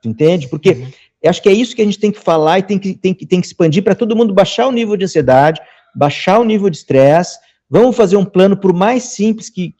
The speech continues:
Speaker 1: que, que, que exista. Eu gosto muito de uma frase, sempre que eu sou convidado pra dar palestra,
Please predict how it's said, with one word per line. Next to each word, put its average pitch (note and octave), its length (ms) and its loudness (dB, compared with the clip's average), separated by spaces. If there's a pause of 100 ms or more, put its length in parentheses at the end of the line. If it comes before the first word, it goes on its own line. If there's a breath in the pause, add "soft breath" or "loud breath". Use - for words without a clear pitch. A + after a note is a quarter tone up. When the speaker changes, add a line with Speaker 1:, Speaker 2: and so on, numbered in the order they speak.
(160)
Speaker 1:
que, D3 320 -2
que, C3+ 220 -10
que - 180 -4
exista. C#3+ 440 2
Eu F#3+ 80 6
gosto F#3+ 320 2
muito G#3+ 160 0
de E3 60 -10
uma D#3+ 140 0
frase, C#3 500 0 (340 soft breath)
sempre G3 280 -2
que G3+ 60 -4
eu F#3 40 0
sou F3+ 120 -2
convidado D#3+ 320 2
pra D#3+ 120 2
dar D3 100 2
palestra, C#3+ 600 0